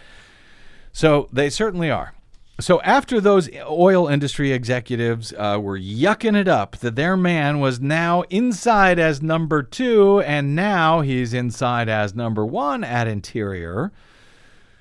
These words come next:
and that any need, uh, to recuse himself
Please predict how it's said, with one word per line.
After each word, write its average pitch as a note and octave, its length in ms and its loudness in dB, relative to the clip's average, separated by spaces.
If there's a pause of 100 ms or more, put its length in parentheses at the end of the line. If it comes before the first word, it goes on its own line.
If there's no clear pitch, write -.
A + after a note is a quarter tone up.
(280)
and C#3 460 0
that C#3+ 180 2
any A3 260 0
need, F3 640 2
uh, C3 520 0
to C3+ 1400 -2
recuse A3 800 2
himself A2+ 840 0